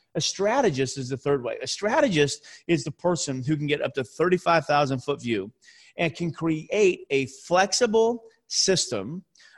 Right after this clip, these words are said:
that organizations can employ that regardless of what they, what their g-,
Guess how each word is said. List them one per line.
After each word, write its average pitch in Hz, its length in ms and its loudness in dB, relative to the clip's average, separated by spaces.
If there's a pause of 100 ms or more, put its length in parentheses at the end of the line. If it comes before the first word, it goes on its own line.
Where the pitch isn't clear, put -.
that 160 280 2
organizations 185 840 2
can 143 240 -6
employ 139 760 0 (300)
that 170 140 4
regardless 175 640 0
of 185 100 0
what 170 240 0
they, 143 400 0 (260)
what 147 220 -2
their 135 140 2
g-, 120 160 -6